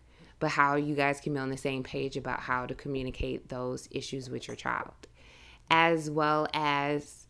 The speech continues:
um, someone that I met on Instagram, um, that I was so glad that she reached out to me, and we're gonna be doing an Instagram Live as well for September on mentrescence she <laughs> educated me on. And I also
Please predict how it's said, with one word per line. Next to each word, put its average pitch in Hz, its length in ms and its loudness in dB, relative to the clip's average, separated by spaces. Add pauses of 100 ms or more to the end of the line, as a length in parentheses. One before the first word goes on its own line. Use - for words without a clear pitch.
(140)
um, 143 560 0 (220)
someone 156 360 0
that 147 120 0
I 139 100 0
met 139 320 -4
on 143 220 -4
Instagram, 135 800 -6 (520)
um, 139 260 0
that 131 180 0
I 131 80 0
was 135 100 -4
so 160 180 2
glad 151 260 0
that 147 80 -4
she 139 160 -4
reached 135 260 -4
out 131 220 -2
to 147 100 -8
me, 135 420 -6 (100)
and 143 120 -6
we're 139 120 0
gonna 143 180 -2
be 143 120 -2
doing 131 280 -2
an - 160 -6
Instagram 131 420 -8
Live 127 300 -4
as 131 200 -8
well 127 160 -2
for 135 140 -8
September 123 760 -6 (540)
on 139 300 -2
mentrescence - 960 -2
she - 320 2
<laughs> - 0 -
educated 143 480 4
me 151 180 4
on. 143 340 0 (540)
And 170 380 6 (120)
I 170 380 12
also 180 640 8